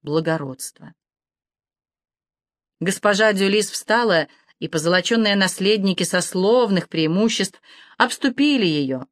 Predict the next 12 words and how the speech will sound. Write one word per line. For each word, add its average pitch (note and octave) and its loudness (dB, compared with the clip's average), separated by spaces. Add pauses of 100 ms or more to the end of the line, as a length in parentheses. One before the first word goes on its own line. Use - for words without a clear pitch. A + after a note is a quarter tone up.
(380)
поздравляя B3 2
с - -8
приобщением B3+ 2
к - -4
их F#3+ -2
священной C4+ 2
касте D#3 -2 (580)
и B3+ 2
повторяя A#3+ 0 (240)
ее G#3 2
новое G#3+ 2
имя. C#3 -6